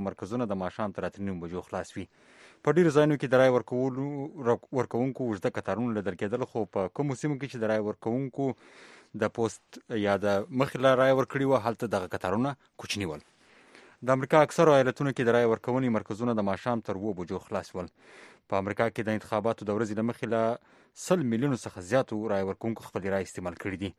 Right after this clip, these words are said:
د دوه زره شلم کال په انتخاباتو کې د امریکا اوسنی جمهور رئیس ډونالډ ټرمپ او پخوانی جمهور رئیس، اه، د جمهور رئیس مرستیال جو بایدن د امریکا شپږ څلوېښت، اه، جمهور رئیس د جوړېدو لپاره د یو بل سره په مقابله کې دي.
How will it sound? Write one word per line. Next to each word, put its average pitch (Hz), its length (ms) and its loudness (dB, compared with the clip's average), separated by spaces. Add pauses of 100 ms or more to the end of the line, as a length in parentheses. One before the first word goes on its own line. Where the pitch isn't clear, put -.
(400)
د 117 120 0
دوه 127 160 2
زره 120 160 4
شلم 143 300 2
کال 135 200 2
په 127 80 2
انتخاباتو 120 500 -2
کې 123 160 -2
د 107 80 0
امریکا 110 240 -2
اوسنی 120 480 -2 (560)
جمهور 127 220 4
رئیس 117 140 -2
ډونالډ 101 340 0
ټرمپ 165 220 4
او 120 180 -6
پخوانی 120 360 0
جمهور 131 240 0
رئیس، - 220 -8
اه، 160 420 -6 (400)
د 110 140 2
جمهور 123 180 2
رئیس - 140 -6
مرستیال 113 460 0
جو 98 180 2
بایدن 131 260 4
د 107 160 0
امریکا 113 300 2 (560)
شپږ - 260 -4
څلوېښت، 107 560 -4
اه، 107 480 -4 (720)
جمهور 113 240 0
رئیس 123 160 -4 (120)
د 110 220 -2
جوړېدو 110 380 0
لپاره 117 300 2 (100)
د 101 580 -2 (760)
یو 123 200 0
بل 110 140 2
سره 110 240 -2
په 107 160 -8
مقابله 98 380 -6
کې 104 120 -6
دي. 101 120 -6